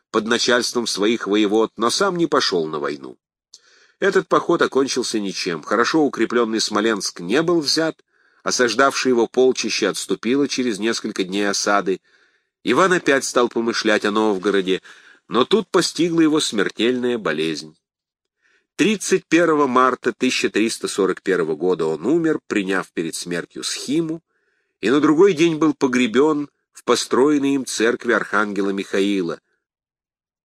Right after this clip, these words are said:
оставившей своим преемникам из рода в род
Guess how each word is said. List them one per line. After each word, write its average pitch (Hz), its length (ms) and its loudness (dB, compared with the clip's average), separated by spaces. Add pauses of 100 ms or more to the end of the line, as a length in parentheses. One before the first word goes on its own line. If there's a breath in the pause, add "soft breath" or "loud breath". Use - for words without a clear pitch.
оставившей 101 880 0 (220)
своим 98 460 -2
преемникам 92 880 -4
из 90 200 -8
рода 95 340 0
в 78 80 -8
род 147 360 0